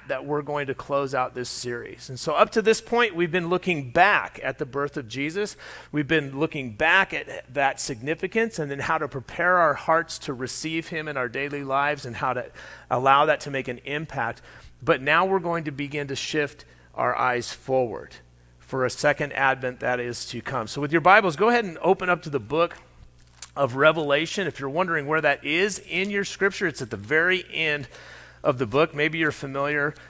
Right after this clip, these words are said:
uh, with your Bible and kind of the books of the Bible and that construct. But the very last book in the Bible is Revelation. It's an apocalyptic, um, uh, book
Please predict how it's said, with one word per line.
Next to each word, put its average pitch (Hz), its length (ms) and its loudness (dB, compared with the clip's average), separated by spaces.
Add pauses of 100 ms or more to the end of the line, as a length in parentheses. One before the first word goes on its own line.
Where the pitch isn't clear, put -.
(160)
uh, 127 240 4
with 131 240 -4
your 123 120 -2
Bible 127 480 4
and 120 160 -8
kind 127 160 -4
of 117 40 -4
the 117 60 -4
books 123 460 -2
of 123 180 -4
the 120 80 -4
Bible 123 460 0
and 120 180 -4
that 117 160 -4
construct. 135 840 -2 (460)
But 143 120 0
the 151 60 0
very 190 260 8
last 180 340 6
book 175 440 2
in 156 280 -2
the 143 80 0
Bible 143 420 2
is 120 220 -6
Revelation. 120 760 -2 (160)
It's - 300 -4
an 120 220 -6
apocalyptic, 151 1300 0 (320)
um, 107 520 -2 (380)
uh, 110 340 -4 (380)
book 170 340 2